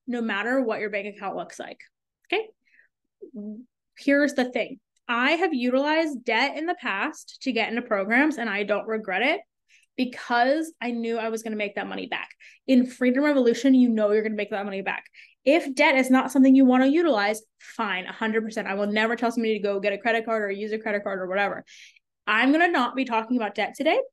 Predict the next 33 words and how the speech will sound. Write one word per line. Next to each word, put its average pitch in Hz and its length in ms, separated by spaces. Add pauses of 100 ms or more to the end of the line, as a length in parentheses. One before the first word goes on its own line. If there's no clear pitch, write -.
It's 247 200
something 262 200
you 247 140
can 247 100
use. 311 220
It's - 100
something 226 220
I 190 140
have 247 200
shamelessly 240 520
used. 226 260 (800)
Feel 247 180
free 240 220
to 214 60
use 208 140
that. - 140 (280)
What 247 220
I'm 339 140
gonna 330 160
talk 247 320
to 254 80
you 240 60
about 208 180
today 226 420 (460)
is 254 160
how 233 360
to 247 120
get 202 360
two 214 200
thousand 196 320
dollars 180 380
to - 120
join - 360